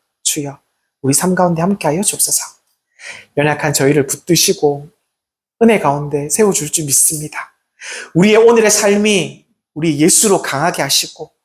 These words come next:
우리의 오늘의 연약한 삶이 예수님의 은혜로 놀라운 삶으로 변화된 삶으로 하나님께서 원하시는 삶을 살아낼 수 있도록 우리를 도와주시고 우리를 변화시켜 주옵소서.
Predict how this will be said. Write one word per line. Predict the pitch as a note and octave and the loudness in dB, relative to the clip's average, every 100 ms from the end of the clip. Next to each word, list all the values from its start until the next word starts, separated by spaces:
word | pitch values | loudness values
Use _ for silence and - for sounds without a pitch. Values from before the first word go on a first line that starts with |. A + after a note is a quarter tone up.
| _ - - - | _ -20 -20 -4
우리의 | G3 A#3+ | 2 6
오늘의 | A#3+ A#3+ A#3+ G3+ | 6 6 6 6
연약한 | G#3 G3+ G#3 F#3+ | 4 0 -2 -2
삶이 | G3+ F3+ F3+ E3+ D#3 _ _ _ F3 | -2 -4 -6 -10 -12 _ _ _ 0
예수님의 | F#3+ A#3 A3 G3 A3 | 2 2 2 2 2
은혜로 | G#3+ G3 E3 D#3+ D#3 E3 _ _ _ _ - | 0 -2 -2 -4 -6 -12 _ _ _ _ 2
놀라운 | E3 G3+ G3+ F#3+ | 4 6 4 2
삶으로 | G3 F3+ F3 E3 E3 _ _ _ | 0 -2 -2 -4 -6 _ _ _
변화된 | - G3+ A3+ G3+ | 0 2 4 2
삶으로 | G3+ F#3 F#3 E3+ F3 - - | 0 -2 -2 -6 -10 -12 -4
하나님께서 | C#4 C#4+ C4+ A3+ | 0 2 2 2
원하시는 | E3+ F#3+ A#3+ A#3+ G#3 | 4 4 2 2 0
삶을 | G3 F#3 F#3+ | 0 0 0
살아낼 | A3 A3 E3+ E3 | 2 0 0 0
수 | - | -2
있도록 | D3 - D3 C#3+ _ _ _ _ _ | -4 -6 -10 -10 _ _ _ _ _
우리를 | C#3 C#3 C3+ | -2 0 2
도와주시고 | D3+ D3 D3+ - - C#3+ G3+ - - _ _ _ | 2 2 0 -2 0 0 0 -2 -16 _ _ _
우리를 | C3 B2 A#2+ | 0 0 0
변화시켜 | C#3 C3+ D3 - C#3 | -2 -2 -2 -4 -4
주옵소서. | - B2+ - - | -6 -4 -4 -4